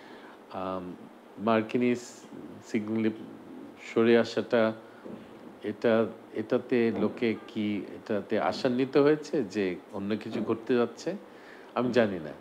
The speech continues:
কিন্তু না, এই ধরনের কোনো কথা না। আমি আমার নিজের সিদ্ধান্তটা নিয়েছি।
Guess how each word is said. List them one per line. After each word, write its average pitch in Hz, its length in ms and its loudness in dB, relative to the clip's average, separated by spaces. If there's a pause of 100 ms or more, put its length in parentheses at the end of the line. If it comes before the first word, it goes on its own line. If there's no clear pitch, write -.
(420)
কিন্তু 110 240 -4
না, 107 280 0
এই 90 100 -2
ধরনের 107 400 -2
কোনো 98 260 -10
কথা 98 280 -6
না। 117 280 -6
আমি 98 320 -4
আমার 95 220 -4
নিজের 90 340 -8
সিদ্ধান্তটা 90 680 -12
নিয়েছি। 92 520 -8